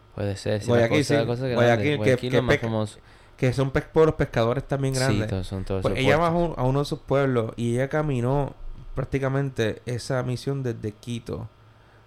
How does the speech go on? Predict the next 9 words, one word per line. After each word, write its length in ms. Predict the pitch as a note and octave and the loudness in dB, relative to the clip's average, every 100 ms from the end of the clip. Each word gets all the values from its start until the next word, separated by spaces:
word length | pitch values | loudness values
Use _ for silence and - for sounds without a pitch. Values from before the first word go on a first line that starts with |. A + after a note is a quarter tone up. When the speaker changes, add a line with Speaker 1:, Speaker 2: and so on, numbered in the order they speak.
| - - - - - | -20 -20 -20 -20 -6
Speaker 2:
Este, 920 | A2+ G#2 - A#2 A2 G#2 G2 F#2+ - - _ - - | -4 -4 -6 -2 0 0 -4 -6 -12 -18 _ -20 -4
porque 480 | B2 B2 B2 G2+ - _ _ _ _ | -2 2 0 0 -4 _ _ _ _
había 300 | B2 A#2 C3+ | 2 4 4
un 140 | G#3 | 0
tren. 480 | - - A#2 A2 G2 G2 - - - - - - | -2 0 0 -2 -8 -16 -20 -20 -20 -20 -18 -8
Speaker 1:
Ujú. 340 | F#2+ F#2 F#2+ | -4 -2 0
Speaker 2:
Había 180 | A2 C3+ | 0 0
un 100 | C#3+ | -2
tren. 340 | - G#2 F#2 | -4 -4 -6